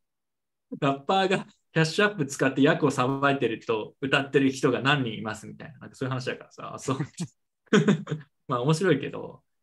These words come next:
し、確かにそういうユースもあるのかもしれないけど、ちょっとソースが面白いなと思って。<laughs>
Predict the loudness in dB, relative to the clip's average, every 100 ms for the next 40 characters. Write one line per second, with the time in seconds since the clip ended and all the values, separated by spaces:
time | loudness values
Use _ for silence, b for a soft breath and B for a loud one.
0 | _ -4 0 2 0 -2 2 4 6 6
1 | 4 2 0 -4 -2 -2 -4 -12 -12 -10
2 | -10 -14 -16 -16 -12 -6 -6 -6 -12 -14
3 | -12 -12 _ b b -6 0 2 2 0
4 | 0 0 -2 -4 -12 -18 -20 -20 -20 _
5 | _ _ -18 -12 -12 -14